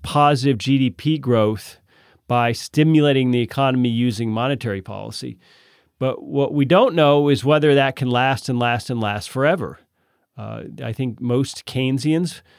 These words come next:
Paul Krugman among them, would say, "Well, the dollar is the world's reserve currency, and it's backed by the full faith and credit of the most powerful government and military on earth. And as long as interest rates are low, it just doesn't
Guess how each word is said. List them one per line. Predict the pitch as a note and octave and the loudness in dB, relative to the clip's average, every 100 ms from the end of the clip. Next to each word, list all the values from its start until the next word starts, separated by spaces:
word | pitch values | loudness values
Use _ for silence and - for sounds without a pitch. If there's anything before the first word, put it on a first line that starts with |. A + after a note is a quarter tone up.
| _ _ | _ _
Paul | - B2 | -2 -2
Krugman | - C#3 C3 C#3+ D#3 D3 | 0 -4 -2 0 0 0
among | B2 B2+ C#3+ | 0 0 0
them, | F3 F#3+ | -2 -2
would | C#3+ | -4
say, | - C3+ | -4 -2
"Well, | A2 D#3+ G3 F3+ | 2 4 4 2
the | C#3 | 0
dollar | A#2+ C#3 D3 D3 | 0 2 2 2
is | C#3 | -2
the | B2+ | -4
world's | A#2+ B2+ A#2 | -4 -4 -4
reserve | G2 G#2+ F#2+ | -6 -6 0
currency, | F#3 F#3+ - E3+ D3 | 2 2 2 2 2
and | A#2+ | 2
it's | G2+ - | -2 -4
backed | C3 B2+ - | -2 -2 -2
by | A#2 | -2
the | A2 | -2
full | G#2+ B2 | -4 -6
faith | G2+ B2 A2 | -4 -4 -4
and | A2 | -4
credit | B2+ A#2+ | 0 0
of | G#2 | 0
the | A2 | -2
most | A2 - | -4 -4
powerful | B2 C3 A#2+ B2 A#2 _ - _ | -2 0 0 -2 -2 _ -20 _
government | - C#3+ C3+ B2+ | 2 4 4 2
and | A2+ A#2 | 0 0
military | B2+ B2 C3 B2+ A#2 | 0 0 -2 -2 -2
on | A2+ A2 | -2 2
earth. | E3 F#3+ - - _ _ - | 4 2 0 -20 _ _ -10
And | A2+ | -6
as | A2+ G#2+ | -4 -2
long | A#2+ G#2+ | -4 -2
as | |
interest | B2 C#3+ C#3 - | -2 -2 -4 -2
rates | B2+ A2+ | -4 -4
are | A#2+ | -2
low, | C3 F3 F#3 | 2 4 4
it | A#2+ | 0
just | - A#2+ - | -2 -10 -6
doesn't | A#2 G#2+ | -6 -6